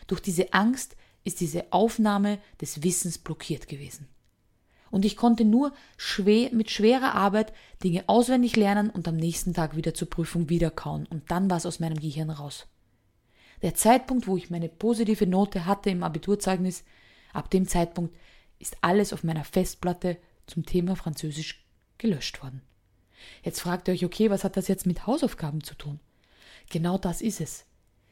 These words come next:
Wenn ihr mit euren Kindern Hausaufgaben macht, dann ist das meistens mega boring, langweilig und es wird gestritten. Warum? Unser inneres Kind wird getriggert.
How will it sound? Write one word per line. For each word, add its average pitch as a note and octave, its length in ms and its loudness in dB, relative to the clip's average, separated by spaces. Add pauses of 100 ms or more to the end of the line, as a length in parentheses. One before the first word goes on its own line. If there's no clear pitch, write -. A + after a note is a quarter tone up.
(300)
Wenn A3+ 240 4
ihr B3 120 4
mit A#3 220 4
euren G3+ 280 2
Kindern G3+ 440 0
Hausaufgaben E3 600 -4
macht, - 420 -14
dann D#3 180 -6
ist - 180 -2
das G3+ 160 -2
meistens F#3 640 -4 (680)
mega F3+ 640 4 (140)
boring, C#3+ 520 -6 (720)
langweilig F3 840 4
und D3 120 -4
es - 140 -8
wird D3 120 -10
gestritten. C#3 640 -8 (180)
Warum? F3+ 460 0 (640)
Unser A#3+ 420 8
inneres A3 460 4
Kind G#3+ 340 0
wird G#3 180 2
getriggert. G#3 640 -2